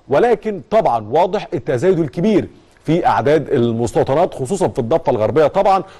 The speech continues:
وفي مو-، في محيط القدس أو غلاف القدس كما يقال،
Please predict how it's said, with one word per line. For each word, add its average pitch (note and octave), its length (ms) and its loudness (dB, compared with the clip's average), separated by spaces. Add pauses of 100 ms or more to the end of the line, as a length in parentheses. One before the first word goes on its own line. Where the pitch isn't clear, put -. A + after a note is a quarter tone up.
(160)
وفي C#3 540 0
مو-، B2+ 300 -4
في - 120 -6
محيط C3 340 0
القدس G3+ 360 0
أو B2+ 180 0
غلاف C#3+ 380 2
القدس C#3+ 400 -4
كما D3 240 -2
يقال، F#3+ 380 0